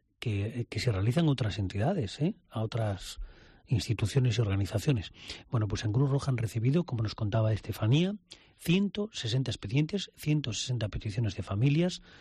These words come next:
con menores que vuelven al cole, que vuelven al aula, que tienen que llevar sus libros, que tienen que llevar su uniforme en algunos casos, que tienen que llevar su material escolar y que para conciliar la vida familiar y laboral necesitan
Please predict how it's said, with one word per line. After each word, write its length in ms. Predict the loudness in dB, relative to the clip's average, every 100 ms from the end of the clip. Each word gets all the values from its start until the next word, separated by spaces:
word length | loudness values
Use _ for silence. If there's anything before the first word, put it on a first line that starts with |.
| -20 -10
con 140 | -4
menores 600 | 0 2 4 2 0 -2
que 140 | -8 -6
vuelven 340 | -2 0 0
al 140 | -2 0
cole, 400 | 2 4 2 0 -8 -20 _
que 100 | -4
vuelven 360 | 2 2 2 0
al 100 | 2
aula, 400 | 4 4 2 -2 -12 _ _
que 120 | -2
tienen 240 | 2 2
que 100 | 2
llevar 240 | 0 0 -2
sus 140 | -2
libros, 520 | 2 2 4 2 -2 -14 _ -20 -2
que 140 | 0
tienen 240 | 4 4
que 100 | 4
llevar 320 | 2 4 2 0
su 160 | 0
uniforme 560 | 2 2 2 2 4 4
en 60 |
algunos 320 | 4 2 0 0
casos, 440 | -2 0 0 -2 -10 -20 -2
que 100 | 0
tienen 260 | 4 2
que 120 | 2 2
llevar 220 | 2 0
su 120 | 0
material 460 | 0 0 0 2 2
escolar 480 | 2 0 2 2 -2 _ _ _ _ _ _ _
y 100 | -6
que 140 | -2 -2
para 220 | 0 -2
conciliar 480 | 0 0 2 2 4
la 80 | 4
vida 180 | 4
familiar 420 | 2 0 2 2 4
y 60 |
laboral 360 | 4 4 4 2
necesitan 640 | 2 2 0 2 0 0